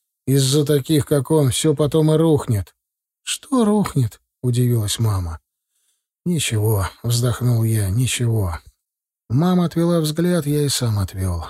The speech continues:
Было мне очень грустно от того, что всего через каких-то двадцать лет... Рухнет тот мир, в котором хоть и сохранялось зло, но все же людям жилось спокойнее и теплее.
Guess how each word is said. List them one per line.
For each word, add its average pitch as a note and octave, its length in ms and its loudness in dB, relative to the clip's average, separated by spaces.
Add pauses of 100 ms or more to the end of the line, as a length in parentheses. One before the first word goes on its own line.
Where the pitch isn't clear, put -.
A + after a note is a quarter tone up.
Было G3 320 0
мне F#3+ 180 2
очень F3 260 0
грустно E3+ 460 0
от F#2+ 100 -8
того, C3+ 320 0
что - 160 -4
всего D3+ 320 -2
через D3 300 -2
каких-то C3+ 480 -4
двадцать C3+ 500 -2
лет... C#3+ 340 0 (420)
Рухнет F#3 640 2
тот E3 240 0
мир, D#3 260 2
в - 60 -4
котором C#3 420 0
хоть D#3 240 -2
и D3+ 60 0
сохранялось D#3+ 720 2
зло, D#3+ 500 0 (320)
но F#2+ 120 -4
все A2 200 -4
же A2 140 -2
людям F3+ 340 0
жилось E3 360 0
спокойнее E3 680 0
и C3 40 0
теплее. A2 680 -2